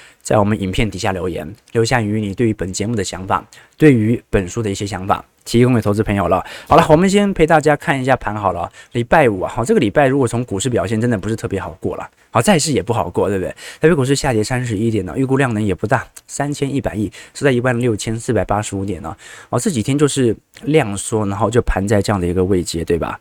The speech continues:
OK，OK，啊，大家都想要书啊，OK，好，难怪书有味道。<laughs> 推荐十五本书也能够写成书，知识的传递就是如此啊，对不对？你可能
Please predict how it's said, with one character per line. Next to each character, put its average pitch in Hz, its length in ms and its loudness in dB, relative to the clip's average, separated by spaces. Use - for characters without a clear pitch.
OK，OK， - 1300 -2
啊， - 100 -4
大 139 140 2
家 - 120 6
都 185 160 6
想 101 180 2
要 120 140 6
书 113 180 2
啊， 92 220 4
OK， 104 340 0
好， - 160 4
难 120 260 2
怪 185 160 8
书 175 240 6
有 113 120 8
味 123 180 10
道。 - 140 4
<laughs> 381 120 0
推 214 240 8
荐 190 220 6
十 - 220 2
五 196 100 8
本 120 240 8
书 156 120 6
也 127 140 8
能 107 140 2
够 160 100 8
写 98 180 4
成 101 220 -2
书， 117 240 2
知 226 160 2
识 233 120 2
的 151 100 4
传 113 300 0
递 165 140 2
就 131 100 2
是 123 100 0
如 104 200 0
此 - 260 -4
啊， - 160 -14
对 127 100 -4
不 117 60 -4
对？ 98 240 -2
你 147 140 0
可 143 140 -4
能 139 200 0